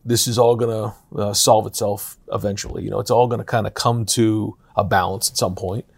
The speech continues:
And when we do, the guys who get frustrated and just throw their hands up and walk away, uh, they'll, they'll have regret. And I don't wanna do that. You know, I wanna be able to be part of the solution and, and help these young men out, because we still have a lot of guys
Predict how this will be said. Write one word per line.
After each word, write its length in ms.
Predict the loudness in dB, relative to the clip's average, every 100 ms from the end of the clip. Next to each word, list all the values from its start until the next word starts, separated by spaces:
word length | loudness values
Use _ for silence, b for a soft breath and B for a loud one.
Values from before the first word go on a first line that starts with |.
| b b b
And 160 | 0 2
when 180 | 2 0
we 120 | -2
do, 320 | 2 2 2
the 100 | 0
guys 320 | 2 2 2
who 60 | -2
get 160 | -4
frustrated 420 | 2 2 2 0 -2
and 100 | -4
just 140 | -4
throw 140 | -2
their 100 | -2
hands 260 | -2 -4 -4
up 120 | -4
and 100 | -2
walk 220 | -2 -2
away, 420 | 0 0 0 -2 -8 b b b
uh, 240 | -2 0
they'll, 320 | 0 -2 -2 -4
they'll 160 | -4
have 140 | -2 -2
regret. 380 | -2 0 -2 -2
And 100 | -2
I 60 | 0
don't 100 | 0
wanna 160 | 0
do 160 | 0 -2
that. 260 | -4 -12
You 80 | -14
know, 220 | -10 -6
I 60 | -4
wanna 260 | -2 -4 -4
be 140 | -6
able 120 | -6
to 100 | -8
be 340 | -10 -8 -10 -12 b b b b
part 220 | 4 6
of 60 | 4
the 60 |
solution 560 | 0 0 -2 -2 -4 -6 _
and, 180 | -8 -8
and 160 | -8 -2
help 260 | 0 0
these 200 | -2 -4
young 300 | -2 -2 -2
men 160 | -4 0
out, 240 | 0 0
because 320 | -2 -2 -2 -2
we 80 | -2
still 180 | 0
have 120 | 0 0
a 40 |
lot 140 | 0
of 80 | 0
guys 420 | -4 -4 -4 -4